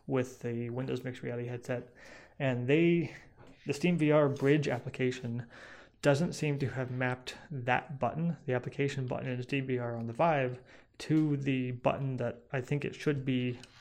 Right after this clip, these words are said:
on the Windows headset. Um, so it may be just a different mapping in Unity. I need to see if I can find that. But I don't know, it doesn't work. So I'm writing all this code and nothing would work, nothing would work.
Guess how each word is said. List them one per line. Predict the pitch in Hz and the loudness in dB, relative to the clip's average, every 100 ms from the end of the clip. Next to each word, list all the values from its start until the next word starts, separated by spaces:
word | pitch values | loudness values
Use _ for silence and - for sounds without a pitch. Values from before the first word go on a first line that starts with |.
| - | -10
on | 123 120 120 123 127 | -6 -4 -4 -6 0
the | |
Windows | 143 214 151 - | 4 6 6 2
headset. | - - - - - - - - - - - _ _ | -6 -8 -10 -10 -20 -20 -20 -20 -20 -20 -20 _ _
Um, | - 120 113 113 113 _ - _ _ _ - _ _ _ _ _ _ | -6 -4 -4 -6 -10 _ -20 _ _ _ -20 _ _ _ _ _ _
so | - 127 127 127 - - - - - - _ | -6 0 2 2 -2 -12 -20 -20 -20 -20 _
it | 139 | -2
may | 127 135 | 4 4
be | 135 127 127 123 - | 4 4 4 0 -4
just | - 139 | -4 -2
a | |
different | 135 131 127 | 0 0 -2
mapping | 120 120 131 | -2 -2 -2
in | 120 117 | -4 -2
Unity. | 135 143 139 143 | 0 0 0 -2
I | |
need | 123 - | -2 -6
to | 127 - _ | -10 -12 _
see | - - | -20 -8
if | |
I | 135 | -8
can | 131 | -6
find | 127 135 123 | -8 -6 -4
that. | 123 120 - _ _ _ _ _ - _ _ _ _ _ _ | -4 -6 -14 _ _ _ _ _ -20 _ _ _ _ _ _
But | - 120 175 - - _ _ - _ _ _ _ | -8 -8 -8 -20 -20 _ _ -20 _ _ _ _
I | 127 | -4
don't | 123 | -2
know, | 120 | -2
it | 139 | -2
doesn't | 139 131 131 | 0 0 2
work. | 131 127 - - - | 0 0 -14 -20 2
So | 170 | 6
I'm | 143 | 6
writing | 147 151 135 | 8 8 8
all | 131 | 6
this | 127 | 4
code | - 131 | 2 0
and | 123 123 | 0 0
nothing | 131 127 | 0 0
would | 123 | -2
work, | 123 120 127 | -2 -2 -2
nothing | 127 127 | -4 -4
would | 123 | -2
work. | 123 127 127 | 0 0 -2